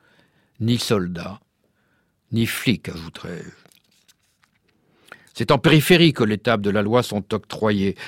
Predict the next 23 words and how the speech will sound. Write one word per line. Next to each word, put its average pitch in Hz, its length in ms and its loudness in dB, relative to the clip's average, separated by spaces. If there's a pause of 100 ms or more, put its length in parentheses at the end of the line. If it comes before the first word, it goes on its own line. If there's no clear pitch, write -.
que 123 100 -4
les 117 260 2
Hébreux 131 320 6
errent 139 240 4
pendant 110 320 0
quarante 117 420 0
ans, 123 120 2 (200)
que 131 80 0
le 110 160 4
baptiste 131 640 0
baptise 110 640 -2
et 90 60 -8
que 101 180 -2
Jésus 101 400 -4
se - 140 -6
retire 95 360 -8
pendant 90 280 -10
quarante 98 400 -10
jours. 98 400 -12 (2500)
C'est - 220 -4
là 160 180 2
que 135 140 0
Moïse, 127 680 2